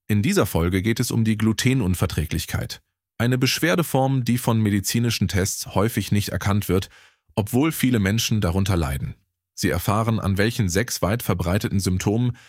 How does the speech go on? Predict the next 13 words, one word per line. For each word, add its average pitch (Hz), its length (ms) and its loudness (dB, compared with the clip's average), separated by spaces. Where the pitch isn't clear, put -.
sich 117 240 -2
eine 101 160 0
Glutensensitivität 92 1300 0
äußern 92 340 0
kann, 107 320 -2
warum 107 260 2
die 104 100 0
üblichen 117 400 0
Tests - 440 -2
oft - 260 -2
ins 90 200 -2
Leere 98 260 2
laufen 90 440 0